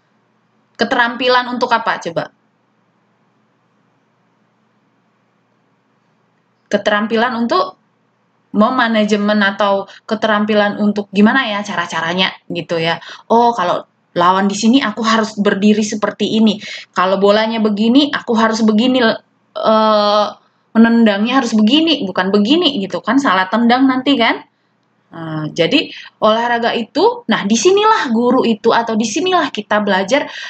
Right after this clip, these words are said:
tentang olahraga tertentu. Sudah ya, bisa dapat dengan pendidikan jasmani dan olahraga.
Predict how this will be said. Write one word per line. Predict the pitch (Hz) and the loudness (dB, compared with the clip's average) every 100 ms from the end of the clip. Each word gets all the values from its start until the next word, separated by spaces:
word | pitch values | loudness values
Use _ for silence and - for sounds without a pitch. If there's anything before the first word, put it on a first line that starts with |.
| - _ _ | -18 _ _
tentang | 233 240 320 294 | 0 0 0 0
olahraga | 214 208 208 202 196 208 | 2 2 2 0 0 0
tertentu. | 208 - 175 180 165 151 - _ _ _ _ _ _ | -2 -4 -6 -6 -8 -10 -12 _ _ _ _ _ _
Sudah | - 180 160 | -6 -2 0
ya, | 151 208 294 - | -2 -2 -2 -2
bisa | 214 311 | 0 2
dapat | 294 302 294 | 2 0 0
dengan | 254 262 254 | 0 -2 -2
pendidikan | 254 247 226 233 240 | -2 -2 0 0 2
jasmani | 214 220 208 220 | 2 2 0 2
dan | 214 214 | 2 0
olahraga. | 202 208 208 185 185 202 - | 0 0 0 0 0 -2 -2